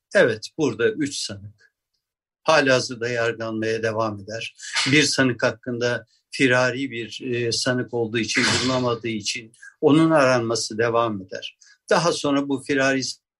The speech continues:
sanıkla ilgili olmak üzere dosyanın ayrılmasına karar verilir.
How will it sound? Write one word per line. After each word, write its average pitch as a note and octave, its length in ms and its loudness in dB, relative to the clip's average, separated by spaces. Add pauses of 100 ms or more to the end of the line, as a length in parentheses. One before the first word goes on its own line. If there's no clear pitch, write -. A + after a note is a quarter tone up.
sanıkla B2 400 -6
ilgili A#2 300 -4
olmak A#2+ 360 0
üzere A2 300 0
dosyanın C3 380 2
ayrılmasına A#2+ 680 -2
karar B2 320 2
verilir. B2 400 -8